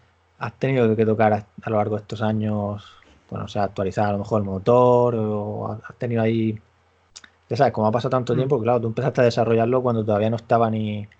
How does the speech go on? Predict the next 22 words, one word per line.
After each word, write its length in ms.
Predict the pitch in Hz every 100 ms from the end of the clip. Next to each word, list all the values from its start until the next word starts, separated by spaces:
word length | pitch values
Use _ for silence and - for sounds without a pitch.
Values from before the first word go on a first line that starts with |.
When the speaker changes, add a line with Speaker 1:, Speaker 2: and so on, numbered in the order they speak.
| _ _ _ -
Speaker 1:
ni 140 | 113
el 80 | 104
S 180 | 104 110
D 100 | 101
K 140 | 107
final, 420 | 104 98 110 123 107
ni 140 | 101
nada, 380 | 110 123 107 104
¿no? 220 | 120 127
De, 300 | 107 101 104 113
al 100 | 110
principio, 360 | 101 139 139 113
Speaker 2:
Claro. 40 |
Speaker 1:
me 60 | 107
refiero, 360 | - 131 104
¿no? 120 | 123 160 _ -
Speaker 2:
<laughs> 240 | - -
Nada, 180 | 160 156
todavía 200 | 139 139
no 80 | 139
había 120 | 139
nada. 300 | 131 165 -